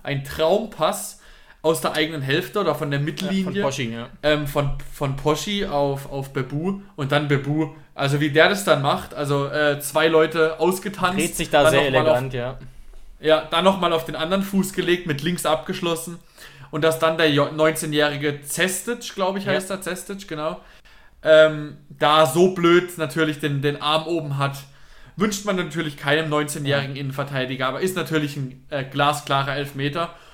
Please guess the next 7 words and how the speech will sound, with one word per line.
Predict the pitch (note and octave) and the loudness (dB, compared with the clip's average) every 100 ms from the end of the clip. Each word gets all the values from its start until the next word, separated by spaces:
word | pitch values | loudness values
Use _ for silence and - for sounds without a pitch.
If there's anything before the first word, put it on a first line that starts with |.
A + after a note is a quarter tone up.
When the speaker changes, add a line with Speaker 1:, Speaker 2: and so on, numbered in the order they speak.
| - - | -20 -10
Speaker 1:
Und | D#3+ D3 | -2 0
dann | E3 | 2
haben | F#3 G3 | 2 2
wir | F3+ | 2
natürlich | E3+ E3 E3 - | 0 0 -2 -4
Andrej | D#3+ D#3+ D3 | -2 0 0
Kramaric | D3+ D3 D3 D#3 D#3+ - | 0 2 2 0 -6 -10